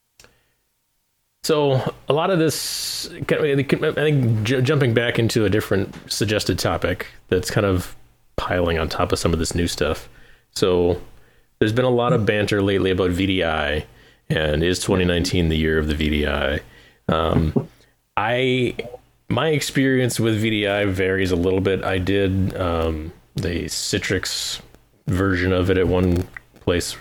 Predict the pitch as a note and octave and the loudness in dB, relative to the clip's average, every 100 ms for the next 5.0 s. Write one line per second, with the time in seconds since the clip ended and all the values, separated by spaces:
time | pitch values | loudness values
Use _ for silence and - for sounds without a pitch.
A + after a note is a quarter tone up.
0 | - _ - E2+ E2 E2 D#2+ F2 E2+ D#2+ | -18 _ -4 -2 -2 -2 -2 0 0 0
1 | E2 - - - _ _ - F#2+ F#2 F2 | -2 -6 -20 -20 _ _ -2 0 2 0
2 | E2 E2+ D#2 D#2 - - - _ F2+ F2+ | 0 0 0 0 -2 -10 -20 _ 2 2
3 | F2+ F2 F2+ F2+ F2+ E2+ D#2 D#2 D#2 D#2+ | 2 2 2 2 2 0 0 0 -2 -4
4 | - _ _ _ _ - G#2 G2 G2 F#2 | -12 _ _ _ _ -4 0 0 0 0